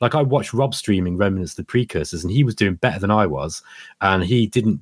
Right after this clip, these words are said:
make half the adjustments to his planet sliders that I would have done. So you don't need to play like that, but you can, right? Now, in, in Master of Orion one, the original, it's really, it's really finicky and fiddly, and there's a lot of clicking. Remnants of the Precursors, for example,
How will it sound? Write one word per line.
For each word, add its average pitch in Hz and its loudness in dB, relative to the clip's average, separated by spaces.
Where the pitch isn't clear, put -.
make 104 2
half 123 0
the 104 2
adjustments 92 -2
to 85 -10
his 90 -6
planet 117 0
sliders 82 -4
that 80 -4
I 113 2
would 90 0
have 78 -14
done. 78 -8
So - -2
you 117 0
don't 151 2
need 143 0
to 117 -8
play 87 -2
like 78 -8
that, 78 -8
but 92 -6
you 104 -8
can, 78 -2
right? 82 -4
Now, 123 0
in, 131 0
in 131 2
Master 143 0
of 135 2
Orion 123 2
one, 139 2
the 101 2
original, 85 -4
it's 117 -2
really, 127 2
it's - -6
really 165 4
finicky 151 2
and 185 -2
fiddly, 87 -2
and 95 0
there's 104 4
a 98 4
lot 113 4
of - -2
clicking. 85 -2
Remnants 165 2
of - -8
the 135 2
Precursors, 95 -2
for 95 -2
example, 85 -2